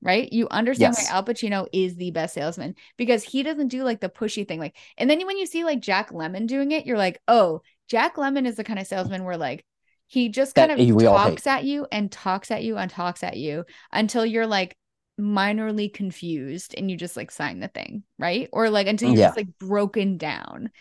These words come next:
Speaker 1: Like, that's Ja-, that is Jack Lemmon's, like, approach to sales. And I think that's, like, an old school approach, right?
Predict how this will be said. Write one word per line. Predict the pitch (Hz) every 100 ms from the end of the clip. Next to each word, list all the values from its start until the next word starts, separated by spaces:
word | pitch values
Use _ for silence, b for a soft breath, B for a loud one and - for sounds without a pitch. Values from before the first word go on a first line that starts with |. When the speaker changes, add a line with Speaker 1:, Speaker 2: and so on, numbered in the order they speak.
| b -
Speaker 1:
Like, | 220
that's | 208 214 -
Ja-, | 220 -
that | 202 208
is | 214 202
Jack | 190 175
Lemmon's, | 175 165 160 147
like, | 120
approach | - - - - -
to | 180
sales. | - - - - b -
And | 262
I | 262
think | 302 320
that's, | 320 320
like, | 277
an | 247 233 -
old | 185 185
school | - 143 135 117
approach, | - - - - - -
right? | 190 226